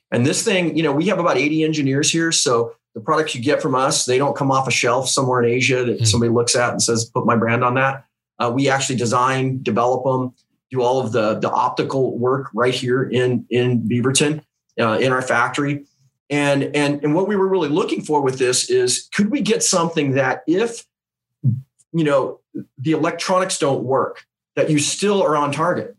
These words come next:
Speaker 1: you can still do it. And so what this essentially does is it gives you almost the, the, the best of both worlds, a peep sight, if you will, kind of where you look through it and you've got the ability to stay on it. So you're still using your front sight, but it's also got,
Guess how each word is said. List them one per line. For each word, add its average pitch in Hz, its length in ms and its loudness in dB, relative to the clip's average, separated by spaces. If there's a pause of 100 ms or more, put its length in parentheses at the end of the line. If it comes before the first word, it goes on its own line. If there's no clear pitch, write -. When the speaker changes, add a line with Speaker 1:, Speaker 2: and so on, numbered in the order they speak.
(200)
Speaker 1:
you 135 100 0
can 139 100 0
still 147 200 0
do 180 120 2
it. - 40 2
And - 80 -2
so 180 140 -2
what 240 220 0
this - 220 0
essentially 269 500 0
does 143 280 0
is 135 80 0
it 120 120 -2
gives 175 260 0
you 160 160 0
almost 165 560 0 (180)
the, 139 260 2
the, 135 320 0
the 135 120 -2
best 151 360 0
of 110 180 -4
both 131 240 -2
worlds, 135 360 -2
a 107 80 -8
peep 226 260 -2
sight, 123 280 0
if 120 120 -6
you 120 100 -2
will, 131 460 0
kind 139 200 -2
of 123 80 0
where 127 120 0
you 120 120 -2
look 160 240 -2
through 170 240 0
it - 200 -4 (260)
and 131 100 0
you've 143 140 0
got 156 200 0
the 156 60 -2
ability 139 260 0
to 117 60 -2
stay 170 300 0
on 165 80 2
it. - 80 0
So 135 120 -4
you're 127 80 0
still 175 240 -2
using 160 280 0
your 127 100 0
front 147 260 -2
sight, 180 340 0
but 123 80 -4
it's 117 120 -8
also 170 340 0
got, 135 420 -2